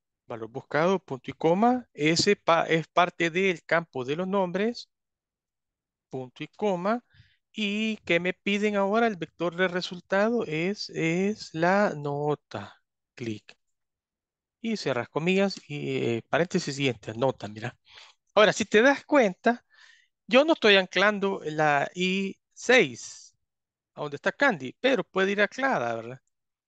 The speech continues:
Si yo la anclo y le pongo F cuatro, pues está bien, ¿verdad? Pero como no voy a mover más datos de los que me están preguntando, quiere decir que estatus sería el último. Igual, buscar,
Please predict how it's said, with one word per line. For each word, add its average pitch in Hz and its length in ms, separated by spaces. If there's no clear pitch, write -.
Si 196 220
yo 220 160
la 254 300
anclo 233 500
y 175 200
le 165 100
pongo 170 260
F 233 160
cuatro, 226 480
pues 151 200
está - 240
bien, 202 300
¿verdad? 120 280
Pero 175 240
como 170 340
no 196 380
voy 220 200
a 220 100
mover 220 400
más 214 240
datos 190 400
de 165 200
los 151 180
que 156 120
me 156 80
están 180 260
preguntando, 208 600
quiere 190 180
decir 196 300
que - 100
estatus 185 460
sería 196 240
el 226 80
último. 226 340
Igual, 160 720
buscar, 143 640